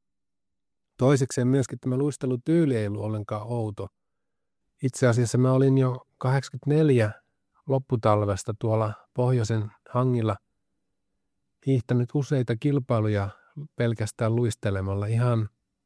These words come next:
ihan olin siinä muitten, tai sen kehityksen mukana ihan siinä kärjessä silloin, et-, että niitä, meitä muutamia oli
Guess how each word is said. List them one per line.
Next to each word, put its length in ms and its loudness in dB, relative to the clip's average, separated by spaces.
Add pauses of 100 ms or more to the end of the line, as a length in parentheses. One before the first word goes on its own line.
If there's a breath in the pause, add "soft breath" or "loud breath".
(880 soft breath)
ihan 340 4
olin 420 2 (1040)
siinä 300 0
muitten, 520 0 (420 soft breath)
tai 120 -2
sen 140 0
kehityksen 500 2
mukana 320 2
ihan 240 0
siinä 280 0
kärjessä 460 -4
silloin, 400 -2
et-, 240 -10 (320 soft breath)
että 160 -8
niitä, 420 -2
meitä 280 -2
muutamia 540 2
oli 280 0